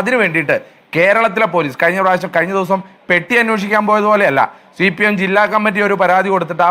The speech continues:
പരാതിന്മേൽ കേസെടുക്കാതെ സ്ഥാനാർത്ഥി ഒരു അഭിപ്രായം പറഞ്ഞു, സി പി എമ്മിൻ്റെ ജില്ലാ സെക്രട്ടറി മറ്റൊരു അഭിപ്രായം പറഞ്ഞു, എൻ എൻ കൃഷ്ണദാസ് എന്ന് പറഞ്ഞ സംസ്ഥാന സെക്രട്ടേറിയറ്റ് മെമ്പർ മറ്റൊരു അഭിപ്രായം പറഞ്ഞു. ഇതിനകത്ത് ഇപ്പോൾ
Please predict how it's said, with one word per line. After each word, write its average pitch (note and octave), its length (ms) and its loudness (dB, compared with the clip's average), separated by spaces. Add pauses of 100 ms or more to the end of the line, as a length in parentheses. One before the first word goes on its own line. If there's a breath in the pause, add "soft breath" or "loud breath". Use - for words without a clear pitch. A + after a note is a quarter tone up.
പരാതിന്മേൽ F3 540 -2 (100)
കേസെടുക്കാതെ D#3 600 0 (360 soft breath)
സ്ഥാനാർത്ഥി G#3+ 680 0 (260)
ഒരു G3 160 2
അഭിപ്രായം F3+ 480 0
പറഞ്ഞു, D3+ 240 -2 (320 soft breath)
സി G3 180 0
പി G#3+ 120 -2
എമ്മിൻ്റെ A3 260 -2
ജില്ലാ G3 200 0 (100)
സെക്രട്ടറി G3 340 -2 (140)
മറ്റൊരു F#3 300 0
അഭിപ്രായം D#3 440 0
പറഞ്ഞു, C#3 220 -2 (360 soft breath)
എൻ G3 160 0
എൻ B3 140 0
കൃഷ്ണദാസ് G#3 520 0
എന്ന് G3 120 -4
പറഞ്ഞ F#3 240 0
സംസ്ഥാന G#3 360 0 (360 loud breath)
സെക്രട്ടേറിയറ്റ് F#3+ 480 0
മെമ്പർ F3 260 0
മറ്റൊരു G3+ 300 -2
അഭിപ്രായം E3 400 0
പറഞ്ഞു. C#3 240 -2 (300 loud breath)
ഇതിനകത്ത് A3 360 0
ഇപ്പോൾ - 140 -2